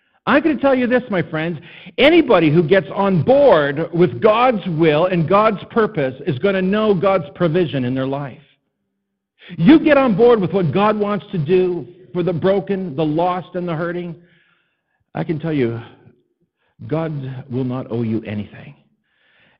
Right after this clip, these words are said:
And you will have a joy, and you will have an, an excitement. You will have an enthusiasm, that same enthusiasm you had when you first became a Christian.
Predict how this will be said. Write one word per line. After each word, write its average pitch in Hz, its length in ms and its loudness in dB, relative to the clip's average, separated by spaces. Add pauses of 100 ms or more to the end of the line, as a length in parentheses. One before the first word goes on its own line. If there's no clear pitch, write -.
And 127 120 -4
you 165 140 0
will 214 120 -4
have 180 260 -6
a 170 40 -6
joy, 104 580 -8
and 120 140 -6
you 147 80 -2
will 180 120 -6
have 170 240 -10
an, 143 360 -8
an 127 60 -8
excitement. 107 720 -12
You 156 140 0
will 208 100 -2
have 175 180 -6
an 165 80 -6
enthusiasm, 120 880 -6 (200)
that 156 140 -2 (280)
same 220 220 0
enthusiasm 143 640 -2
you 139 120 -6
had 123 200 -4
when 113 140 -6
you 127 180 -4
first 127 220 -10
became 117 280 -12
a 113 60 -16
Christian. - 400 -20